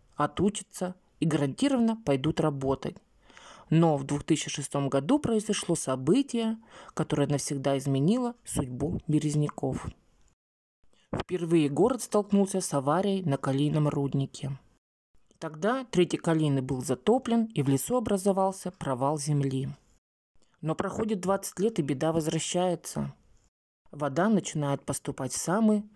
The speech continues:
старый рудник в городе, в первый. Вся беда заключалась в том, что шахты предприятия располагались прямо под большой частью города, а проходная на завод и вовсе находилась в десяти шагах от жилых домов.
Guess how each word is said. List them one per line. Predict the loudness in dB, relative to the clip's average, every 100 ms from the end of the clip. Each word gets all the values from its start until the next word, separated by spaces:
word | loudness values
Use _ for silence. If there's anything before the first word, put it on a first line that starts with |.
| -16
старый | -12 -2 0 0 2
рудник | 2 4 2
в | 4
городе, | 2 2 0 -2
в | -4
первый. | -4 -2 -2 -4 -6 -8 -14 -20 -20 -20 _ _ _ _ _
Вся | -8 -4
беда | -2 2 2 0 -4 -16 -8
заключалась | -6 -4 -4 -2 -2 -2
в | -2
том, | -2 0
что | -4
шахты | -2 0 0 -2
предприятия | -4 -4 -2 -2 -2 -2 -2
располагались | -2 0 0 2 0 0 -2
прямо | 0 2 2
под | 0 0
большой | 0 2 0
частью | 0 -2 -4 -4 -2
города, | 0 0 -2 -4 -6 -10 -20 -20 -10
а | -6
проходная | -4 -4 -2 -2 2 2 4
на | 2
завод | 2 0 2 0 0
и |
вовсе | 2 2 2 0
находилась | 2 -2 2 2 2
в | 0
десяти | -2 -2 -6
шагах | -6 -4 -2 -2 -4 -6
от | -6
жилых | -2 0 2 2
домов. | 2 2 0 -2 -6